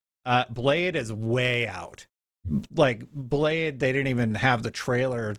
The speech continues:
timing synced up on all their <laughs> channels. It's like, later it came to the Xbox channel, and there's the, all the conversations about, like, "Why aren't you just confirming it, it's exclusive?" Um, and, uh, it is, by the way. Like, it's,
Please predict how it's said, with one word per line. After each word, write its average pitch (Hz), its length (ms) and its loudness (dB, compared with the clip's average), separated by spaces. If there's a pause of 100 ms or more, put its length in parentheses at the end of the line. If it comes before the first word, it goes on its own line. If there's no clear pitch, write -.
(160)
timing 113 480 0
synced 107 360 0
up 95 200 0
on 101 100 2
all 101 140 2
their 95 100 0
<laughs> - 0 -
channels. 110 680 0 (400)
It's 135 140 -2
like, 127 240 6
later 131 520 0
it 131 120 -4
came 127 240 0
to 123 60 2
the 117 160 2
Xbox 113 600 0
channel, 107 600 2
and 95 200 -4 (260)
there's 110 220 6 (100)
the, 120 160 0
all 123 260 2
the 123 80 0
conversations 120 720 0
about, 113 160 2
like, 101 160 0
"Why 101 180 2
aren't 113 160 4
you 110 120 0
just 104 200 -2
confirming 107 480 2
it, 101 120 -2 (340)
it's 113 220 -2
exclusive?" 104 920 0 (560)
Um, 104 440 0 (680)
and, 117 340 2
uh, 98 460 0 (160)
it 170 100 2
is, 104 440 -2 (300)
by 110 180 4
the 95 80 2
way. 87 280 2 (140)
Like, 113 320 4
it's, 120 280 -2